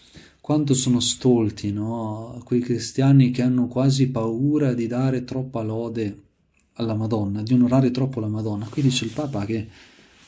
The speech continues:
non basta il linguaggio né del cielo né della terra per lodarla convenientemente.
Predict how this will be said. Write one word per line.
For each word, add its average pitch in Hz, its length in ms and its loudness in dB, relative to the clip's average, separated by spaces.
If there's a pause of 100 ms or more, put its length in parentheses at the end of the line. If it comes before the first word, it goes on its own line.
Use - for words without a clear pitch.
(280)
non 139 280 10
basta 143 400 6
il 120 60 6
linguaggio 131 480 8
né 160 120 6
del 131 200 6
cielo 147 340 2
né 147 140 6
della 131 220 4
terra 127 300 2
per 117 140 -4
lodarla 117 440 -2
convenientemente. 110 1160 -6